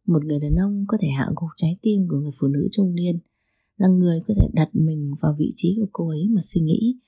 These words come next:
giúp cô ấy giải quyết những vấn đề. Lúc này trái tim người phụ nữ sẽ trở nên ấm áp, gần gũi hơn và sẵn sàng cho bạn cơ hội. Chứ không phải là một người đàn ông trẻ tuổi hung hăng, thích khoe khoang, khoe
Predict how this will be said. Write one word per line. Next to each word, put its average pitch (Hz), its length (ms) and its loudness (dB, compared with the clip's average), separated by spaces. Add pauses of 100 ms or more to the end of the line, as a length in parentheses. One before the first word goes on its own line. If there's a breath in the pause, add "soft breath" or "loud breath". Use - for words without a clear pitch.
(340 soft breath)
giúp 226 300 2
cô 180 120 2
ấy 156 100 0
giải 151 240 -4
quyết 208 160 2
những 185 160 2
vấn 165 180 0
đề. 185 160 2 (440)
Lúc 220 160 4
này 165 300 2
trái 165 220 -4
tim 196 200 4
người 165 140 -4 (100)
phụ 147 60 0
nữ 151 240 0 (100)
sẽ 233 100 0
trở 175 120 2
nên 165 260 2
ấm 170 220 2
áp, 226 260 -2 (120)
gần 175 280 2
gũi 170 140 2 (140)
hơn 214 340 2
và 143 140 -2 (140)
sẵn - 160 -2 (120)
sàng 160 260 -4
cho 165 120 -8
bạn 160 200 -4
cơ 175 100 0 (100)
hội. 160 180 0 (540)
Chứ 220 140 -4
không 214 180 6
phải 151 140 -2
là 143 80 -8
một 139 160 -6
người 139 100 -4
đàn 135 260 -2
ông 175 320 0
trẻ 180 160 -2 (180)
tuổi 143 320 0
hung 202 200 2
hăng, 202 360 -4
thích 240 180 0
khoe 196 160 -2 (140)
khoang, 185 240 0 (400)
khoe 196 160 2